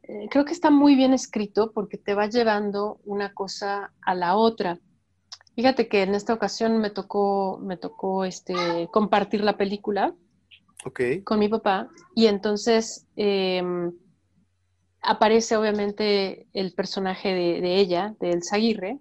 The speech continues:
Speaker 1: que se llama Ana María, y entra ella a la cantina. O sea,
Speaker 2: Buscando a su
Speaker 1: una
Speaker 2: jefe.
Speaker 1: mujer. No, pero espera, no, espera, espera, no, no, no les vendas todavía.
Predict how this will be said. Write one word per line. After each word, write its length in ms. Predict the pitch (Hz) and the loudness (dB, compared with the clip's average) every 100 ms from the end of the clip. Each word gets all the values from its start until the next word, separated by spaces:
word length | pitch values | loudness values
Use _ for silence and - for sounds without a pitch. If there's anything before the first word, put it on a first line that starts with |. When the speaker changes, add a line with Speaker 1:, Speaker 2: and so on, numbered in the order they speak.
| - | -10
Speaker 1:
que 80 | 185 | -8
se 120 | 190 | -6
llama 260 | 180 185 175 | -4 -4 -4
Ana 120 | 175 | -4
María, 380 | 175 214 180 - _ _ _ _ _ _ _ | -2 0 0 -2 _ _ _ _ _ _ _
y 180 | 247 262 | 4 6
entra 340 | 277 285 233 | 6 4 2
ella 320 | 220 226 214 202 | 4 2 4 2
a 40 | |
la 120 | 190 | 0
cantina. 520 | 214 226 262 277 185 _ _ _ _ - | -4 -2 0 0 -2 _ _ _ _ -8
O 80 | 120 | -4
sea, 160 | 208 | 0
Speaker 2:
Buscando 180 | 131 139 | 0 2
a 40 | 139 | 2
su 60 | |
Speaker 1:
una 120 | 262 269 | 4 4
Speaker 2:
jefe. 40 | |
Speaker 1:
mujer. 320 | 175 208 151 _ _ _ _ _ _ _ _ _ _ _ _ - | 4 0 -2 _ _ _ _ _ _ _ _ _ _ _ _ -6
No, 160 | 196 | -2
pero 100 | 185 | 0
espera, 420 | 185 - 220 185 _ | -2 2 2 0 _
no, 100 | 190 - | -8 -8
espera, 300 | 185 202 208 | -2 4 4
espera, 260 | 202 214 | 4 2
no, 220 | 202 214 208 | 4 2 0
no, 180 | 196 _ | -8 _
no 120 | 208 | -2
les 200 | 226 247 | 0 2
vendas 480 | 226 254 262 220 208 | 2 2 4 2 2
todavía. 420 | 226 226 233 240 | -4 -2 -2 -4